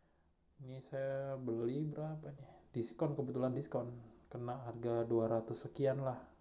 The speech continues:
dikirim dari Cina. Agak lama sih nunggunya kalau dikirim dari luar negeri, luar negeri. <clears throat> Oke,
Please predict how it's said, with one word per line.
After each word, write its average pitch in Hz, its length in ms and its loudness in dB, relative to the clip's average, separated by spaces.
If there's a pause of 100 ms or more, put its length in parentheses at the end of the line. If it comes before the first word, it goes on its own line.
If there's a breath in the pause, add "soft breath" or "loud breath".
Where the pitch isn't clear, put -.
(140)
dikirim 120 480 -2
dari 110 160 -2
Cina. 110 320 -4 (880)
Agak 127 160 -2
lama 143 320 6
sih 170 80 4
nunggunya 127 560 2
kalau 120 400 -6
dikirim 113 320 -2
dari 110 160 0
luar 110 160 -2
negeri, 107 240 -6 (240)
luar 117 160 4
negeri. 117 300 0 (1120 loud breath)
<clears throat> - 1800 8
Oke, 208 100 8